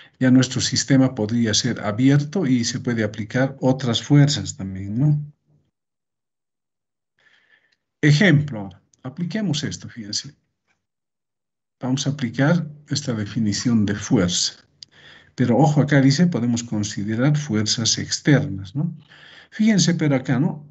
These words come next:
De la segunda ley de Newton, fuerza externa, vamos a esta parte, masa por aceleración, ¿no?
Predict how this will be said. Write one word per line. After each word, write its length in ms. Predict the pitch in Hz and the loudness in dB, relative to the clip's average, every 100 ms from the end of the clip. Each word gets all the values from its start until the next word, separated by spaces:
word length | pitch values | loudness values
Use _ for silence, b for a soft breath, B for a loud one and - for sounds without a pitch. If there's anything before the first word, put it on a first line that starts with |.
| - | -4
De 100 | 139 | 0
la 140 | 120 120 | 2 0
segunda 400 | 139 147 147 131 | 0 4 4 4
ley 140 | 127 | 2
de 140 | 113 | 0
Newton, 420 | 117 107 - - - | 0 -2 -4 -12 -14
fuerza 420 | - 151 151 143 | -4 -2 0 0
externa, 800 | 139 - - 160 160 202 247 247 - _ _ _ | -2 -4 -2 -2 2 2 2 -2 -14 _ _ _
vamos 400 | - 117 110 110 | -12 -8 -6 -4
a 40 | 120 | -4
esta 260 | 110 113 | -6 -6
parte, 340 | - 147 147 - | 0 0 0 4
masa 640 | 123 131 151 - 202 180 | 6 8 6 2 0 -4
por 180 | 110 104 | -6 -6
aceleración, 880 | 95 - 104 98 95 - 123 - - | -6 -6 -6 -8 -8 -6 -6 -8 -10
¿no? 220 | 143 175 | -4 -4